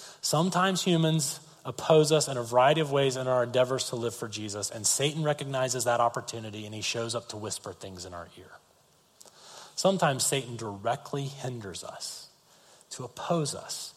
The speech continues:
so that he might whisper things in our ear. "God doesn't love you. God has abandoned you. You must not be good with God. God isn't powerful enough to deal with this.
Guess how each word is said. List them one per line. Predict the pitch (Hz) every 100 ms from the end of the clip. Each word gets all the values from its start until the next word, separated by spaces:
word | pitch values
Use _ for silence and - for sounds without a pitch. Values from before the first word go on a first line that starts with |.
| - - -
so | -
that | 120
he | 113 131
might | 117 117 - 117
whisper | 139 139 120
things | 98 101 101 92
in | 98
our | 98 -
ear. | 95 92 - _ _ _ _ _ _ _ _ _
"God | 117 120
doesn't | 117 113 95
love | 104 101
you. | 98 92 - _ _ _ _ _ _ -
God | - 113 127
has | 123
abandoned | 98 92 92 98 90 85 85
you. | - - _ _ _ _ _ _ _ _ -
You | 135
must | 160 147 -
not | 110 107
be | 101
good | 107 98
with | 85
God. | - - - - _ _ _ _ _ _ _ _ _ _ _ _ -
God | 110 156
isn't | 143 -
powerful | 117 123 131 120
enough | 113 101
to | 101
deal | 95 110
with | 95 -
this. | 104 - - - -